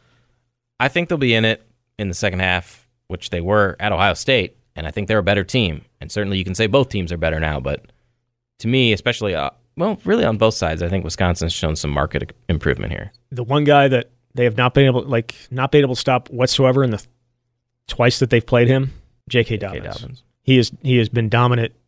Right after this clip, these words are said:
Speaker 2: both times that they've played him, and, um, if they're going to win that game,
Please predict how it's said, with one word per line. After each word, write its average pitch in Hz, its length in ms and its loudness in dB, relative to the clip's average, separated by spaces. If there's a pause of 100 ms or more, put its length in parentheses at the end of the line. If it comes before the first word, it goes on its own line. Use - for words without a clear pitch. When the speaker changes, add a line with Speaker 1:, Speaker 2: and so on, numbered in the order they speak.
Speaker 2:
both 127 200 4
times 123 260 2
that 110 100 -6
they've 110 160 0
played 113 220 2
him, 110 220 -2
and, 101 340 -8
um, 101 480 0 (360)
if - 100 -4
they're 127 160 4
going 127 160 4
to 113 80 -2
win 120 120 0
that 117 160 0
game, 120 380 -2